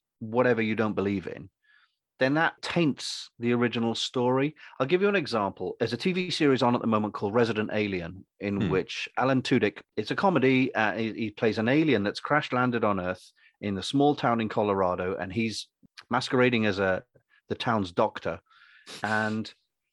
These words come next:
Speaker 1: it's hilarious. He's, he's learning how to
Speaker 2: <laughs>
Speaker 1: drink, and he's learning how to have relationships, and he's, he's slowly feeling a bit more sympathetic for these human animals that he doesn't particularly like very much. And a lot of people, uh, the,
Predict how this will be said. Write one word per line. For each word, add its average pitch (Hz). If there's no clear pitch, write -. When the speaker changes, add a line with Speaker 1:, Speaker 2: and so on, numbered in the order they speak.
Speaker 1:
it's 139
hilarious. 131
He's, 117
he's 113
learning 117
how 98
to 95
Speaker 2:
<laughs> 90
Speaker 1:
drink, 107
and 101
he's 95
learning 104
how 101
to 104
have 98
relationships, 104
and 95
he's, 92
he's 104
slowly 135
feeling 107
a 98
bit 98
more 98
sympathetic -
for 98
these 90
human 98
animals 98
that 98
he 98
doesn't 104
particularly 98
like 101
very 87
much. 76
And 131
a -
lot 170
of -
people, 151
uh, 127
the, 123